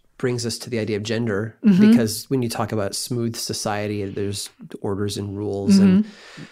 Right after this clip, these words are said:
Speaker 1: there's a quote from George Webb, who said, "The tongue is a witch." What did he reveal about women's voices, or how they were understood in, in the seventeenth century society when he says that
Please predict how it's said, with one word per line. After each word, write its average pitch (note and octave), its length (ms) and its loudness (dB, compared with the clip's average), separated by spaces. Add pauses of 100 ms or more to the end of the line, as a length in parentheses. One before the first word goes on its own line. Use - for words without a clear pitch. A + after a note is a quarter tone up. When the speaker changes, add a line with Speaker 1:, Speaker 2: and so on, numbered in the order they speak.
(160)
Speaker 1:
there's C#3 400 0
a C3+ 100 4
quote D3+ 320 0
from D3+ 220 0
George A#2+ 200 -2
Webb, A#2 460 -2 (120)
who B2 100 -6
said, B2 160 -2
"The A#2 80 0
tongue A#2+ 360 -2
is A#2 120 0
a A2+ 80 0
witch." A2+ 440 -6 (540)
What D#3 320 0
did G3+ 140 2
he G3 160 2
reveal C3 420 2
about A#2+ 460 0
women's A#2+ 420 0
voices, G#2+ 840 -2
or A#2 80 -4
how A#2 180 -2
they A2+ 120 2
were A2+ 120 2
understood G#2+ 560 -2
in, F#2+ 540 -4
in G2+ 180 -4
the G2+ 80 -4
seventeenth G2+ 400 -4
century G2+ 340 -4
society F#2+ 580 -4
when - 640 -6
he G2+ 120 -4
says G2 440 -4
that A2 180 -6